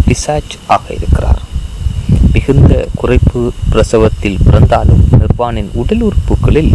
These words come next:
பற்றாக்குறை எதுவும் ஏற்படவில்லை என மருத்துவமனை தெரிவித்து, தெரிவித்து வந்துள்ளது.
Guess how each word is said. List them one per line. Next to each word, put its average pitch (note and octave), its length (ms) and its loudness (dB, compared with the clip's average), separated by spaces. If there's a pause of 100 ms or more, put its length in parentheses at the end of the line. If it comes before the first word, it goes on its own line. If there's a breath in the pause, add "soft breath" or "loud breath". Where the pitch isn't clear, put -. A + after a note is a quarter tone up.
பற்றாக்குறை - 600 -6
எதுவும் - 540 0
ஏற்படவில்லை - 600 2 (840)
என F#3 280 -2 (420)
மருத்துவமனை - 680 0 (280)
தெரிவித்து, F#2+ 420 2 (240)
தெரிவித்து A2 360 -2
வந்துள்ளது. C#3 460 -2